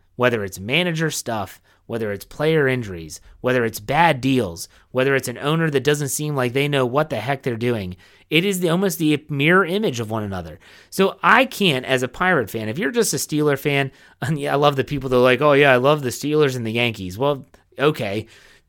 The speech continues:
You can't say anything because they're, you're a Yankee fan and they're perennial contenders.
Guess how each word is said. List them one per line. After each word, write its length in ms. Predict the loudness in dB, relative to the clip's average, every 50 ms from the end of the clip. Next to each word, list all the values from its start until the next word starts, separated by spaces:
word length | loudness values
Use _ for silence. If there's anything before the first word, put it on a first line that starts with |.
| _ _ _
You 480 | -12 -6 -4 -2 -2 -2 -2 -4 -6 -10 -10
can't 320 | -4 0 0 0 0 0
say 140 | 2 2 4
anything 320 | 4 4 2 0 0 0 0
because 300 | 0 0 0 0 0 0
they're, 280 | 2 2 2 2 0 0
you're 200 | 2 2 2 2
a 40 |
Yankee 360 | 2 0 0 -2 -2 -4 -8 -8
fan 180 | -8 -8 -6
and 100 | -6 -4
they're 140 | -2 -2 -4
perennial 420 | -4 -4 -4 -4 -4 -2 -4 -4
contenders. 640 | -4 -4 -4 -2 0 0 0 0 -2 -6 -10 -14 -16